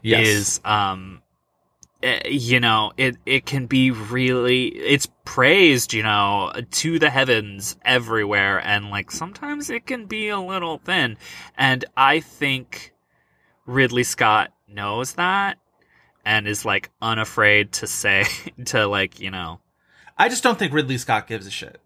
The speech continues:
Speaker 1: Like, you know what I mean? It's just like, "Oh, okay, but, like, I'm gonna, I'm gonna put forth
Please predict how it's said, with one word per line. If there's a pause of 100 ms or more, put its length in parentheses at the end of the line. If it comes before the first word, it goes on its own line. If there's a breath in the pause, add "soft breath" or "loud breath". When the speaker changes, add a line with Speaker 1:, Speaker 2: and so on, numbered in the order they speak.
Speaker 1:
Like,
you
know
what
I
mean?
It's
just
like,
"Oh,
okay,
but,
like,
I'm
gonna,
I'm
gonna (380 soft breath)
put
forth